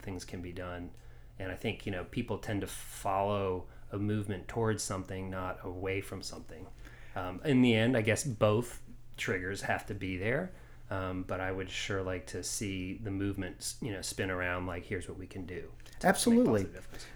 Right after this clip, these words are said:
Speaker 2: Absolutely. And, and so many great stories have been told that are making us aware of,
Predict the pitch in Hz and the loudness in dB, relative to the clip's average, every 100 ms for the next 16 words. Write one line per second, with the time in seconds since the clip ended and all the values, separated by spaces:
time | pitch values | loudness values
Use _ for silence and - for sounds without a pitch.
0 | - - 160 160 170 175 151 127 127 151 | -4 6 6 6 8 8 10 12 12 12
1 | 131 - 180 180 165 147 123 113 117 127 | 10 10 10 12 12 12 12 6 8 8
2 | 127 - - 127 120 113 - 110 104 101 | 8 6 8 10 10 8 4 4 6 6
3 | 95 120 123 113 104 101 - - - 127 | 4 10 12 12 8 2 -8 -10 -2 6
4 | 117 107 113 104 104 110 117 107 98 101 | 8 8 8 6 6 4 4 4 4 4
5 | 98 117 120 85 - 110 98 90 - | 8 10 10 6 0 4 4 2 -4